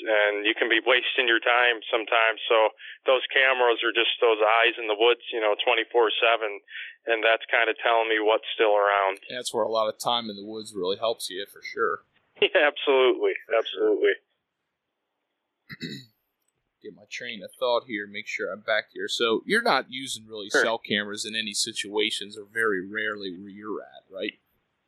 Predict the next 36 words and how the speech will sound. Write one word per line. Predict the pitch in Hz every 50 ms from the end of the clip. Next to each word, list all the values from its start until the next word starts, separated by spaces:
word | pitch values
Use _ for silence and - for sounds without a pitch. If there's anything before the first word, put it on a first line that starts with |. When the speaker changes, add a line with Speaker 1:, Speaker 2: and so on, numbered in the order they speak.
| _ _ _ _ _ _ - -
Speaker 1:
I | - 190 196
mean, | 196 190 185 180
I, | 175 170 170 165 165 151 - - 151
I'm, | 147 151 156 160 156 - - - - - - - -
what | 147 147 143
I | 139 131 127
have | 127 131 123 123 120 113
out | 120 113 113 110 -
this | - 127 120 - -
year, | - 123 120 117 113
probably | - 131 120 117 117 120
about | 117 120 117 117 110 - -
seven | - 127 120 117 120
or | 120 117 113
eight. | 113 117 120 120 131 - _ _ _ - - - - - _ _
The | - 143
problem | - - 180 202 233 240 175 175 151 143
is, | 135 135 131 131 131 127 - - - - - _ _ _ _ _ - - - - - _ _ - - - - - -
I | 170 175
mean, | 196 190 180 170 165 160 151 170
not | 214 254 254 190
everywhere, | 156 143 131 131 127 117 113 113 110 110 113 113
but | 110 - 123 120 117 117 - _ _ _ - - - _
it's, | - 160 - - - - - - - 160
you | 165 170
just | - 220 - -
can't | - - 196 175 131
rely | 139 135 123 120 123 139 175 196
on | 151 131 123 120 120 113
them | 127 123 123 123 127
because, | 123 123 - - 143 135 127 123 120 113 - - - - _ - - - - _ _ _ _ _ _ _ _ _ _ _ _ -
you | - 160 151
know, | 143 135 131 127
there's | 135 135 127 - - -
so | 156 143 143 143 143 143 139 135 127 123
limited | 131 135 135 139 127 131 123